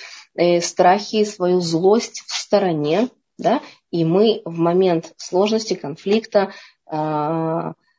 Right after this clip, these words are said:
мы находимся с ребенком, для ребенка и для того, чтобы сформулировать правильные вопросы. Потому что, когда мы сами находимся в состоянии подавленности или критики, или злости, или, или, э,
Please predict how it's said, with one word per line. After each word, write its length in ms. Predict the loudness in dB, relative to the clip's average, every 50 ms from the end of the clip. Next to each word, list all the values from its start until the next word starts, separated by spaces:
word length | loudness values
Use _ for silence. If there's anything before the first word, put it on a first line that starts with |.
| _ _ -4
мы 340 | 0 2 4 4 4 4 4
находимся 500 | 2 0 -2 -4 -4 -4 -4 -4 -4 -6
с 120 | -6 -4
ребенком, 600 | -2 -2 0 2 2 2 2 2 2 2 2 0 -2
для 380 | -4 -2 0 2 2 4 4 4
ребенка 540 | 4 2 2 2 2 2 2 0 -2 -4
и 180 | -6 -4 -4 -4
для 260 | -2 0 0 0 0
того, 420 | -2 -4 -6 -4 0 0 0 0 -2 -4 -18
чтобы 300 | -16 -14 -12 -8 -8 -6
сформулировать 680 | -6 -4 -4 -4 -2 0 0 2 2 2 0 -2 -4 -2
правильные 440 | 0 0 2 2 0 -2 -2 -2
вопросы. 380 | -2 -4 -4 -6 -10 -10 -12 -16
Потому 280 | -16 -12 -8 -6 -6 -6
что, 160 | -6 -8 -6
когда 300 | -4 -2 -2 0 0 2
мы 120 | 0 0 -2
сами 340 | 0 2 2 2 4 2
находимся 640 | 0 -2 -6 -6 -4 -4 -2 -2 -4 -6 -6 -10 -12 -14 -16 -20 -20 -20 _
в 40 | -10
состоянии 600 | -8 -8 -6 -4 -2 -2 0 0 2 2 0 0
подавленности 800 | 0 -2 -2 2 2 2 2 2 0 -2 -4 -6 -8 -8 -8 -6
или 160 | -6 -4 -6
критики, 580 | -6 -6 -4 -2 -2 -2 -2 -6 -10 -10 -8 -6
или 80 | -6
злости, 520 | -4 -2 0 2 4 4 2 0 -4 -10 -12 -14 -20 -20 -20 -20 -16 _
или, 500 | -2 0 2 2 4 2 2 2 2 0
или, 680 | -2 -2 -4 -2 0 2 2 2 2 0 0 -4 -6 -6 -6 -6
э, 920 | -4 -2 -2 -2 -2 -2 -2 -2 -4 -4 -6 -8 -6 -4 -2 -2 -2 -4